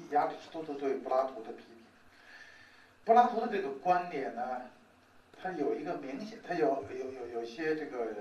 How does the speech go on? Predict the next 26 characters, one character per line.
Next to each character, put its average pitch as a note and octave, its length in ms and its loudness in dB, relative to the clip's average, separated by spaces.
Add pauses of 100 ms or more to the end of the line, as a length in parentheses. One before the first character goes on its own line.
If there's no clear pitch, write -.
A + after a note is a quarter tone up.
(1000)
呃， A2+ 100 -6
呃， A#2 80 -4
逻 A2+ 180 0
辑 C#3 200 -2
上 C#3 100 0
的 - 100 -2
困 - 300 -6
难， - 160 -12
其 D3+ 160 -10
中 D#3+ 140 -8
一 D#3+ 100 -14
个 D3+ 80 0
比 - 160 -8
较 E4 140 0
突 - 260 -2
出 A3+ 240 -2
的 A3 100 -8
呢， A3 140 -8
就 A3+ 160 -8
是 - 300 -12 (580)
当 G#3+ 260 -4
你 - 160 -8
说 E3 460 0 (380)
A A3+ 240 2
和 D#3 260 2
B - 300 -8